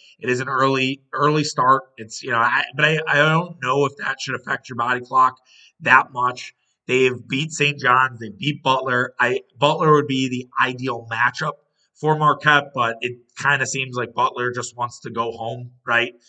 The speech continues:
Uh, they did beat Saint John's once at home. They lost to 'em on the road, got blown out there. So it'll, it'll really be interesting to see kinda how that, that game shapes out. And then Marquette faces, you know, either, either a team they played last week.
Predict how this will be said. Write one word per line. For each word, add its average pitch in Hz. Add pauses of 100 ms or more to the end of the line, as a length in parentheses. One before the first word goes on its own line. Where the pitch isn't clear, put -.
(220)
Uh, 117
they 123
did 143
beat 143
Saint 127
John's 120
once 139
at 123
home. 120
They 117
lost 123
to 135
'em 123
on 117
the 110
road, 127 (280)
got 123
blown 127
out 120
there. 117 (280)
So 147
it'll, 151
it'll 156
really 170
be 151
interesting 135
to 127
see 131
kinda 123
how 123
that, 123 (100)
that 120
game 123
shapes 123
out. 120
And 123
then 120
Marquette 120
faces, 117 (260)
you 143
know, 123 (460)
either, 165 (260)
either 190
a 170
team 165
they 151
played 147
last 131
week. 165